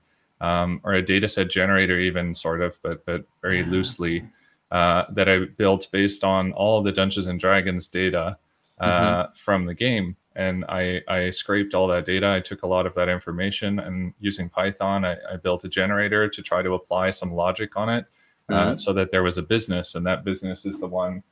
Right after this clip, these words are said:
Speaker 1: here, uh, <laughs> Dead, or Dumbledope's Equipment Adventuring Deliveries Incorporated, but Dead is much easier to spell.
Speaker 2: <laughs>
Speaker 1: Um,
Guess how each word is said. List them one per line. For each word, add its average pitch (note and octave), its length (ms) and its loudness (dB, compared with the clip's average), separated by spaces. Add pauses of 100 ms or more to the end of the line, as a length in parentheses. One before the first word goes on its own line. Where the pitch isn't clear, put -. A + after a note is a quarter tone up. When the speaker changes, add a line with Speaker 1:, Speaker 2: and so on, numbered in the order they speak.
(360)
Speaker 1:
here, F#2+ 400 0 (100)
uh, F#2+ 260 2 (120)
<laughs> - 540 -8
Dead, G2+ 420 6 (460)
or G2 100 2
Dumbledope's G2 600 2
Equipment G2 380 -2
Adventuring F#2 440 0
Deliveries F2+ 420 -2
Incorporated, F2+ 640 -4
but F#2 180 -8
Dead F#2+ 260 4
is F2+ 140 0
much F2+ 220 2
easier - 180 6
to - 160 8
spell. - 840 6
Speaker 2:
<laughs> - 40 -20 (260)
Speaker 1:
Um, G2+ 600 6